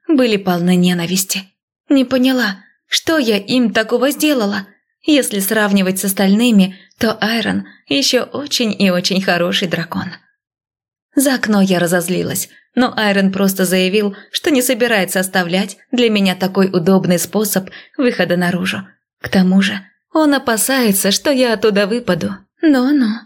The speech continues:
не скажу, что удовлетворилась этими объяснениями, но решила оставить выяснение отношений до лучших времен. В остальном же все было спокойно.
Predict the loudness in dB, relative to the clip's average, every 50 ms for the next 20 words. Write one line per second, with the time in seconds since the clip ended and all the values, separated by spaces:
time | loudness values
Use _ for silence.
0 | _ _ _ _ _ _ _ 2 2 2 2 2 0 0 0 2 0 0 0 0
1 | 0 0 0 2 2 2 2 2 2 0 0 0 0 0 0 2 2 2 2 0
2 | -2 -2 -2 -2 0 0 0 0 0 0 0 -2 -2 -2 0 2 2 4 4 4
3 | 4 4 2 2 0 0 -4 -10 _ _ _ 0 0 2 2 0 0 -2 -2 0
4 | 2 2 0 0 -2 -2 -2 0 0 -2 -2 0 0 -2 0 0 0 2 2 4
5 | 2 2 0 0 0 0 0 0 0 2 4 4 4 4 2 -2 -10 -20 -6 _
6 | -2 0 0 0 -2 -4 -4 -4 -4 -2 0 0 0 0 0 -2 -4 -6 -8 -14
7 | -20 _ _ _ _ _ _ _ _ _ _ _ _ 0 0 0 0 -2 0 0
8 | 2 2 2 2 2 2 0 0 2 2 2 4 4 4 4 2 0 0 -2 -2
9 | -2 -2 -4 -4 -2 -2 -4 -6